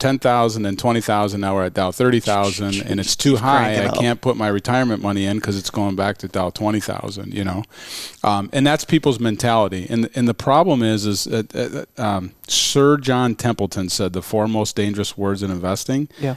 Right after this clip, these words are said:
Speaker 1: is, "It's different this time." And so to consider this being a different time 'cause we hit a new high is wrong.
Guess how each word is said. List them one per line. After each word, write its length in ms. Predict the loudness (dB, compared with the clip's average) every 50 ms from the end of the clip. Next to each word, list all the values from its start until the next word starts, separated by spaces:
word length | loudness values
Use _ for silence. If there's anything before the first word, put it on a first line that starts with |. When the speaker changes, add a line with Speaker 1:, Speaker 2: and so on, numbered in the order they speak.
| -4 -2
Speaker 1:
is, 160 | -2 0 0
"It's 200 | 0 -2 -2 -8
different 460 | -6 -2 -2 -2 -2 -2 -8 -8 -6
this 180 | -8 -8 -8 -6
time." 300 | -6 -6 -6 -8 -10 -12 -18 -20 _ _ _ _ -20 -20 -20 -20 -20 -12 -4 -2
And 140 | 0 0
so 400 | 2 4 4 4 4 2 0 -2 -6 _ _ _ _ _ _ _
to 100 | -6 -2
consider 560 | 0 0 0 0 0 4 4 6 6 6 4
this 240 | 6 4 2 2 2
being 280 | 0 0 0 2 2 0
a 80 | 0 0
different 460 | 0 0 0 0 0 -4 -6 -6 -6
time 340 | -4 0 0 0 0 -2 -4
'cause 160 | -6 -2 -2
we 80 | 0
hit 120 | 2 2 2
a 60 | 2
new 140 | 0 0 0
high 240 | 0 2 2 2 2
is 140 | 0 -2 -2
wrong. 320 | -4 -4 -4 -4 -8 -12